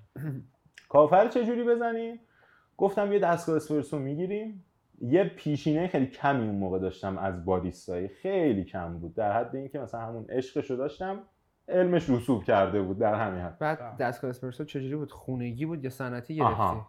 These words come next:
Speaker 1: این دیگه میرفت تو برنامه‌اش دیگه. اومدم بهادر گفتم که این کارو بکنیم.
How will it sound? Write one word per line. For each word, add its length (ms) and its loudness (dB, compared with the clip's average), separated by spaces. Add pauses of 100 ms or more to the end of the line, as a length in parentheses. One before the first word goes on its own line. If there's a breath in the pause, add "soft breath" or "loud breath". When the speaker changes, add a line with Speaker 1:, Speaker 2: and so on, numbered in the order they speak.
Speaker 1:
این 180 4
دیگه 180 6
میرفت 320 6
تو 60 2
برنامه‌اش 640 6
دیگه. 160 -4
اومدم 300 -6
بهادر 280 -4
گفتم 460 -8
که 260 -8
این 140 -8
کارو 360 -8
بکنیم. 280 -20